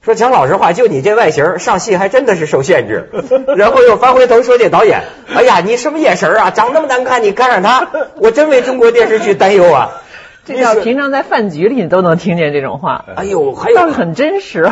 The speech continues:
Speaker 1: 哎，还有的人，你知道这，索性你就，你就发现还有的啊，他什么都不理了。
Speaker 2: 嗯。
Speaker 1: 你就看见二十几个，“臭大粪，臭大粪，臭大粪！你们全是臭大粪。” <laughs> 你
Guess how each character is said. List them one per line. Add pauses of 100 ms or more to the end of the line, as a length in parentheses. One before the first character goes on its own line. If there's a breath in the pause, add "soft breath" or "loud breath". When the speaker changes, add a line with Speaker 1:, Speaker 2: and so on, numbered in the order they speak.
(200)
Speaker 1:
哎，
还
有
的
人，
你
知
道
这，
索
性
你
就，
你
就
发
现
还
有
的
啊， (240 loud breath)
他
什
么
都
不
理
了。 (120)
Speaker 2:
嗯。
Speaker 1:
你
就
看
见
二
十
几
个 (360 loud breath)
，“臭
大
粪，
臭
大
粪，
臭
大
粪！
你
们
全
是
臭
大
粪。”
<laughs>
你